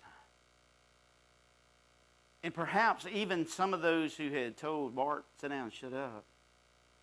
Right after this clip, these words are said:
were now going to get him and say, "Hey, Jesus is calling for you." Leading him over there. And he comes face to face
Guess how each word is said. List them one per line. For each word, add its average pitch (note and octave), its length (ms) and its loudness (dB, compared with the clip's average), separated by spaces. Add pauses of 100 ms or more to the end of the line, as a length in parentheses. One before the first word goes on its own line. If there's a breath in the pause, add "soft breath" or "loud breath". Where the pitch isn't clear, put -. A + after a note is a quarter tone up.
(160)
were A2+ 100 -12
now B2+ 240 -6
going B2 280 -4
to A2 60 -10
get A#2+ 180 -4
him A2+ 80 -6
and G2+ 80 -12
say, A#2 100 -14
"Hey, A2+ 180 -8
Jesus A2 400 -12
is - 100 -20
calling G2+ 320 -14
for - 120 -20 (2000)
you." A2 80 -12
Leading G#2+ 220 -10
him G#2 40 -12
over G2 220 -14
there. E2 120 -20 (2500 loud breath)
And C3 80 -6
he C3 40 -8
comes D3 280 0
face C#3+ 380 -2
to D3 100 -8
face - 640 -8